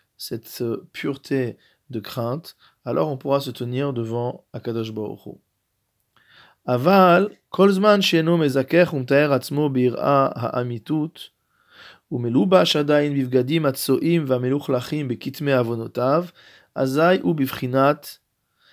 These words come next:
ma she'ne'emar sheketz hu lachem. Tant que nous gardons nos vêtements sales,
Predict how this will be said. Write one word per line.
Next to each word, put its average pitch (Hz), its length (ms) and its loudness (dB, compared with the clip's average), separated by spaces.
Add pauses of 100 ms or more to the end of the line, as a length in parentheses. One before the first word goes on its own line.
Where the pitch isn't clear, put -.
(220)
ma 147 280 0
she'ne'emar 139 440 0 (3000)
sheketz 165 800 0
hu 127 180 -4
lachem. 113 500 -4 (720)
Tant 208 220 0
que 143 420 0 (320)
nous 131 160 -2
gardons 143 540 2
nos 131 120 -2
vêtements 127 340 -2
sales, 120 480 -2